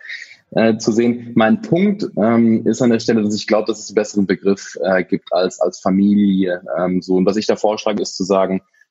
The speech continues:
äh, lass uns das Startup doch eher wie so ein, wie so eine Sportmannschaft sehen,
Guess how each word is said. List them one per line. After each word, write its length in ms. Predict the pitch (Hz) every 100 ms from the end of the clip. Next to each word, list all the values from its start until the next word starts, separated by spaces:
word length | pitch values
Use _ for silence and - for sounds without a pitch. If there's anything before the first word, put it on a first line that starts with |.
| _
äh, 380 | 95 95 92 73
lass 240 | 92 101
uns 100 | 107
das 120 | 98
Startup 280 | - 101 107
doch 100 | -
eher 220 | 87 104
wie 140 | - 98
so 180 | 95 95
ein, 280 | 95 95
wie 60 | 90
so 120 | 90
eine 100 | 92
Sportmannschaft 880 | - 107 120 101 92 95 95 92 - _
sehen, 640 | - - 95 101 127 -